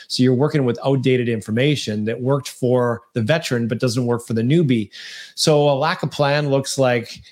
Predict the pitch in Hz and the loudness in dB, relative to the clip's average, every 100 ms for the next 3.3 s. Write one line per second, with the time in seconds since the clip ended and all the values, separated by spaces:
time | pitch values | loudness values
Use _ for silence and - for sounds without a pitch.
0 | _ _ - 123 - 170 175 127 156 156 | _ _ -2 0 4 4 4 4 2 2
1 | 151 151 147 151 143 143 139 139 135 - | 0 0 2 2 2 2 2 0 -4 -8
2 | - 127 135 - 131 127 123 131 131 - | -4 -2 -2 -2 0 2 2 0 -2 -2
3 | 139 135 131 | 0 0 -4